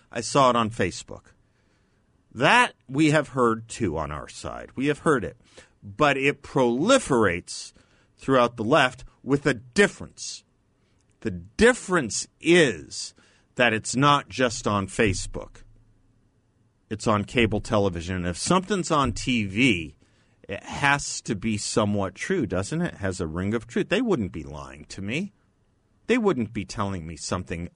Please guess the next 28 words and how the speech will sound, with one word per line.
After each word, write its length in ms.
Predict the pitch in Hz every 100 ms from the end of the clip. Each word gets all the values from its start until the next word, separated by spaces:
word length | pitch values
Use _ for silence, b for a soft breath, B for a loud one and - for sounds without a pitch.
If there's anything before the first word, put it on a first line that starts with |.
| -
they 260 | 98 90
know 220 | 85 78
to 80 | 80
be 240 | 71 87 78
untrue, 460 | 85 76 - 117
would 300 | 110 127 160
they? 280 | 226 226 220 _ _ b b b b b
Well, 160 | 247 254
think 260 | - 311
about 340 | 294 147 110 98
it 100 | 92
for 200 | - 110
a 60 |
moment. 320 | 98 98 92 101
Dennis 260 | 202 240
Prager's 340 | - 180 143 113
very 260 | 123 113
good 160 | 104 92
on 180 | 82 76
this 180 | 78
point. 300 | - 95 98
Think 180 | - 294
about 280 | 202 165 139
it 100 | 113
for 140 | -
just 320 | 92 98 - 92
a 20 |
moment. 360 | 90 82 73